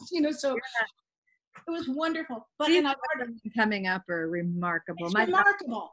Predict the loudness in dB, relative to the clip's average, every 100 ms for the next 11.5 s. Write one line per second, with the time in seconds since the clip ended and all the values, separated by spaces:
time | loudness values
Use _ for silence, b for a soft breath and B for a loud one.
0 | -2 4 6 6 2 -10 -8 0 2 2
1 | -4 -2 -4 -2 -2 -2 -6 -2 0 0
2 | -2 -2 -2 -4 -8 -2 2 2 2 4
3 | 6 4 0 -18 _ -4 2 4 2 0
4 | -2 -2 -2 -2 -4 -4 -6 -6 -4 -4
5 | -4 -4 -4 -4 -4 -4 -6 -8 _ -16
6 | -4 -2 -2 -2 -2 0 -2 -2 -6 -4
7 | -6 -6 -8 _ B B B B -6 -6
8 | -2 -2 -2 -4 -4 -2 -2 -4 -4 -6
9 | -2 2 2 2 -2 -2 -6 -10 -20 _
10 | _ _ _ -2 0 4 4 4 4 4
11 | 4 2 -4 -8 -14